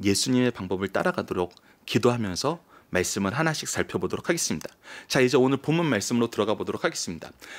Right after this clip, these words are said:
자, 앞서 얘기했던 것처럼 예수님께서는 세 차례 예수님의 죽으심에 대해서 얘기했어요. 그리고 이 얘기가 굉장히 구체적임을 우리에게 가르쳐줍니다. 우선 장소는 예루살렘이에요.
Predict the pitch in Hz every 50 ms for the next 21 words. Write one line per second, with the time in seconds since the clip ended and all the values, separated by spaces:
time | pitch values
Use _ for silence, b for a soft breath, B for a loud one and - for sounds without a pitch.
0 | B B B B B - 143 - - 113 - - - 214 180 127 101 92 143 -
1 | - 147 131 110 - - 131 110 90 90 98 104 - 175 180 190 180 - - 110
2 | 98 - - 110 139 135 104 87 90 - - - 127 147 - - - 165 143 156
3 | 175 180 165 - - 104 104 107 - - 127 127 131 131 123 - - 127 127 170
4 | 170 - - 151 156 143 139 127 127 - 196 135 92 110 101 - - 85 80 -
5 | - B B B B B B - 202 196 202 190 180 180 127 98 98 104 143 123
6 | - 190 151 95 - B B B B B B B - - 202 220 220 208 - 208
7 | 208 208 202 185 - - - - 135 - - - 247 247 208 220 185 202 196 202
8 | 190 123 107 107 110 123 117 98 92 - - - - - 110 85 87 - - -
9 | - - - B B B B B B B 147 147 - 214 170 120 92 - B B
10 | B B B - 120 123 147 143 - 156 180 185 135 92 87 107 - 190 220 -
11 | - 175 147 131 117 98 90 85 - -